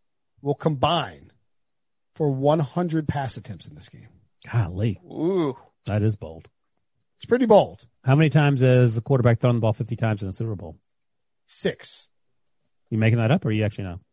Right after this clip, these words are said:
Speaker 1: I'm, I've been talking to you about Super Bowl records for, like, five minutes. <laughs> I'm on the page.
Speaker 2: Six times in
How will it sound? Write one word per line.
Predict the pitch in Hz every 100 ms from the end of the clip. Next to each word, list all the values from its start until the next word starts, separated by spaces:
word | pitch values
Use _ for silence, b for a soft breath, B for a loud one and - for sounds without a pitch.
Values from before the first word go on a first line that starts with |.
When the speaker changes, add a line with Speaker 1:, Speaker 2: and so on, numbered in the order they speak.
| _ _ _ -
Speaker 1:
I'm, | 156 104 _ _ _ _ -
I've | 127 _ _ _ -
been | 160
talking | 135 - 175
to | 170
you |
about | 151 -
Super | 190 151
Bowl | 139
records | 127 139 98 90
for, | - 101 -
like, | 123 -
five | _ - 147 101 -
minutes. | 120 98 - - 131
<laughs> | 151
I'm | 123 151
on | 127
the | 113
page. | 143 117 - - -
Speaker 2:
Six | - - 131 -
times | - 113 113 104
in | 95